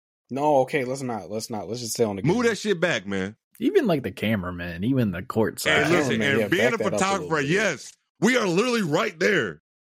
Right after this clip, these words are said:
Speaker 2: It's court. We're right there. Like, it's dangerous for everybody, referees included. Like, it's dangerous for all of us involved.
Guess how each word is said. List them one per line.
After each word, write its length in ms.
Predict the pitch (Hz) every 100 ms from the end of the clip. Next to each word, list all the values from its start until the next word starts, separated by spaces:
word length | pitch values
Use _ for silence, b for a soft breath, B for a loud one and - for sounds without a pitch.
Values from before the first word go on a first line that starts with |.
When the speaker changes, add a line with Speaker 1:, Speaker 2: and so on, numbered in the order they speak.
| _ -
Speaker 2:
It's 160 | 180
court. 440 | - - 214 226 226 _ _ _ _ -
We're 200 | 190 208
right 280 | 190 247 190
there. 500 | 233 285 123 135 104
Like, 300 | 175 170 - _ _ _ -
it's 160 | 208
dangerous 500 | 147 226 247 131 92
for 160 | - 147
everybody, 720 | 160 226 185 123 98 80 78 -
referees 440 | 180 196 220 220
included. 500 | 180 143 233 269 143
Like, 160 | 139 151
it's 100 | 208
dangerous 360 | 175 214 165 139
for 160 | 117 92 110
all 220 | 156 208
of 120 | 170 127
us 120 | 117
involved. 640 | 131 113 135 123 87 73